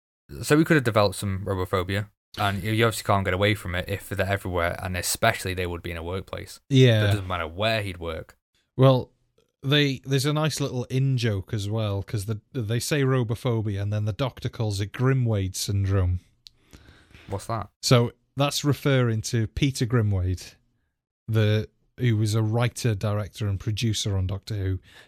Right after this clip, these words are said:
Speaker 2: who was always
Speaker 1: No.
Speaker 2: moaning that he got the robot stories. And I think, uh, I
Speaker 1: Was
Speaker 2: think
Speaker 1: that,
Speaker 2: he's
Speaker 1: is that, did he say that, Tom Baker,
Speaker 2: Yeah,
Speaker 1: in
Speaker 2: yeah.
Speaker 1: the
Speaker 2: He says,
Speaker 1: story?
Speaker 2: yeah, he says Grimwade syndrome.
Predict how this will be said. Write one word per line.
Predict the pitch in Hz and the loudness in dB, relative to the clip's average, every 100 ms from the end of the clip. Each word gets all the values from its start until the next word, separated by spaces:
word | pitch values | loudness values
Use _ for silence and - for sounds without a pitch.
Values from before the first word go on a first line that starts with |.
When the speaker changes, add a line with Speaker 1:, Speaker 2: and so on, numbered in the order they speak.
| - | -2
Speaker 2:
who | 113 | 0
was | 117 - | 0 -2
always | 131 131 123 117 110 | 0 2 2 0 0
Speaker 1:
No. | 117 | 0
Speaker 2:
moaning | 117 117 117 104 98 | 0 0 0 0 -2
that | 98 104 | -2 -4
he | 107 101 - | -4 -6 -4
got | 113 110 _ _ - | -4 -4 _ _ -6
the | 107 | -2
robot | 104 117 113 101 - | 2 4 4 2 0
stories. | - 110 95 92 92 90 - - _ _ _ _ _ _ _ _ _ _ _ _ _ _ - | -2 0 2 2 2 0 -4 -6 _ _ _ _ _ _ _ _ _ _ _ _ _ _ 4
And | 117 | 6
I | |
think, | 113 208 135 - | 8 4 4 -4
uh, | - - _ _ - | -12 -12 _ _ -8
I | |
Speaker 1:
Was | 123 | 2
Speaker 2:
think | - | 2
Speaker 1:
that, | 139 | 4
Speaker 2:
he's | 131 - - | 4 4 2
Speaker 1:
is | 175 | 2
that, | 233 240 - - - | 2 0 -4 -18 -14
did | 165 | -8
he | 220 | -6
say | 240 320 277 | -6 -6 -6
that, | 98 95 | -6 -4
Tom | 143 156 | -4 -4
Baker, | 196 - 131 | -8 -4 0
Speaker 2:
Yeah, | 143 | 4
Speaker 1:
in | 131 | 4
Speaker 2:
yeah. | 123 | 2
Speaker 1:
the | |
Speaker 2:
He | 147 156 | -2 -4
says, | - 123 | 0 0
Speaker 1:
story? | 90 - | 0 -4
Speaker 2:
yeah, | 120 110 | 0 0
he | 98 | -2
says | - 113 | -2 -2
Grimwade | - 131 127 120 107 101 | 2 2 2 2 0 -2
syndrome. | - 104 98 101 95 | -2 0 2 2 0